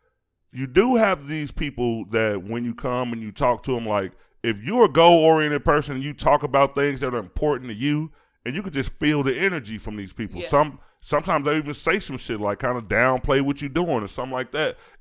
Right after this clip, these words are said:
Speaker 1: If that type of shit is in the mix, then yeah, I gotta cut your ass all the way off.
Speaker 2: But then you
Speaker 1: Because
Speaker 2: know what?
Speaker 1: positive feedback, you could give me that. I need that.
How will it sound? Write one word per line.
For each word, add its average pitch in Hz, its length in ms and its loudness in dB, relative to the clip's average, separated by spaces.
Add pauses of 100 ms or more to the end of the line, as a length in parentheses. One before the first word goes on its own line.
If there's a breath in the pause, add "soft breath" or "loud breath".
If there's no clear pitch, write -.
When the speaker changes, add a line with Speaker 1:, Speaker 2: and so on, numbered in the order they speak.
(200)
Speaker 1:
If 95 260 -2
that 131 340 0
type 226 260 4
of 220 100 -2
shit 233 280 0
is 220 120 -2
in 240 140 2
the 240 100 0
mix, 240 300 0
then 151 240 0
yeah, 127 160 0
I 139 60 0
gotta 131 160 0
cut - 240 -2
your 107 160 2
ass 95 100 -2
all 104 120 2
the 90 60 -2
way 90 140 -4
off. 87 220 -8 (340)
Speaker 2:
But 339 120 2
then - 80 6
you 539 40 8
Speaker 1:
Because 508 220 6
Speaker 2:
know 508 140 6
what? 440 220 4
Speaker 1:
positive 180 420 4
feedback, 143 500 2
you 180 100 -2
could 190 160 -4
give 135 160 2
me 113 120 -4
that. 226 400 4
I 151 100 4
need 247 320 2
that. 92 220 -4